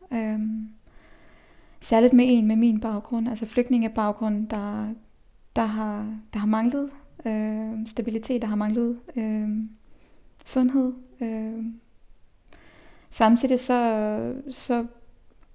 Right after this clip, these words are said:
faldt datoerne sammen med min forlovelse. Jeg blev forlovet her i august, og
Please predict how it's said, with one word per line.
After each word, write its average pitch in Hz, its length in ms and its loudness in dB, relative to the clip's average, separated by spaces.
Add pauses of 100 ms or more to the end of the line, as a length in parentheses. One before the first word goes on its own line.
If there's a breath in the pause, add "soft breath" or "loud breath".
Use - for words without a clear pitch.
(400)
faldt 240 360 2
datoerne 233 420 2
sammen 226 320 0
med 214 100 0
min 214 140 0
forlovelse. 247 680 -2 (1080 soft breath)
Jeg 233 80 0
blev 233 160 2
forlovet 247 400 0
her 233 380 -2
i 233 120 0
august, 226 800 -6
og 214 320 -4